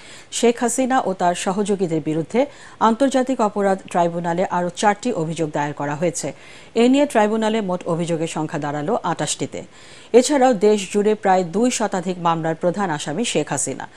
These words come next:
সব অভিযোগ যাচাই বাছাই করে দ্রুত বিচার কাজ শুরুর উদ্যোগ নেওয়া হবে বলে জানিয়েছেন চিফ প্রসিকিউটর তাজুল ইসলাম। অভিযোগ দায়ের করে অপরাধীদের দৃষ্টান্তমূলক সাজার দাবি করেছেন নিহতের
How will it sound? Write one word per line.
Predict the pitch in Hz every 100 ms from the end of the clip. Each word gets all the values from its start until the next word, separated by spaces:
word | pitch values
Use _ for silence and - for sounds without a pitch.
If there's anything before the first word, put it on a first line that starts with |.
| - - -
সব | 226 220 214
অভিযোগ | 175 185 175 170
যাচাই | 160 170 165
বাছাই | 160 - 170
করে | - 170 220
দ্রুত | 185 214
বিচার | 233 180 170 156
কাজ | 156 147 -
শুরুর | - 165 160
উদ্যোগ | 175 160 170 160
নেওয়া | 156
হবে | 165 156
বলে | 151 151 147 -
জানিয়েছেন | 185 175 196 - 226 - - - -
চিফ | 247 254 -
প্রসিকিউটর | 202 185 196 190 185 170 156 -
তাজুল | 196 185 175
ইসলাম। | 143 - - - - - - -
অভিযোগ | 233 277 294 285
দায়ের | 214 214 214
করে | 233 233
অপরাধীদের | 190 196 180 185 185 185
দৃষ্টান্তমূলক | 175 - 214 220 208 190 185
সাজার | 175 160 156
দাবি | 160 156
করেছেন | 170 160 160 247
নিহতের | 208 175 151 147